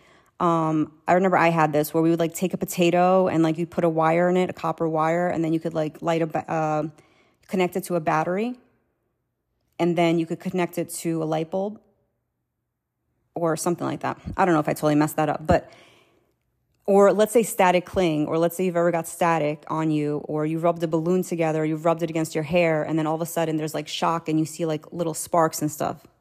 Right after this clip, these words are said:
That's energy. So he said that there was so much energy within such a small parameter. I forgot what he said. I think, like, a square foot or something. In the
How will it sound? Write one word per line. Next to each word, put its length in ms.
That's 240
energy. 440
So 400
he 320
said 420
that 120
there 100
was 120
so 200
much 260
energy 500
within 320
such 260
a 80
small 420
parameter. 460
I 60
forgot 300
what 160
he 100
said. 340
I 100
think, 260
like, 220
a 60
square 340
foot 200
or 60
something. 500
In 320
the 140